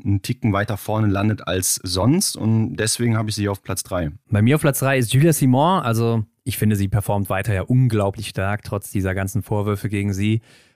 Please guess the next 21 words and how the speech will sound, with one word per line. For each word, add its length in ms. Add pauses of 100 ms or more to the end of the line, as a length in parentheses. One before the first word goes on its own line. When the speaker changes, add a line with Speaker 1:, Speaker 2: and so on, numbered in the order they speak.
(100)
Speaker 2:
Und 180
ich 80
habe 120
auch 120
irgendwie 200
das 140
Gefühl, 280
das 200
juckt 360
die 120
nicht 220
so 120
besonders. 520
Die 80
sagt 240
ja, 40
die 60
sei 180
selber 320
Opfer 240
geworden 500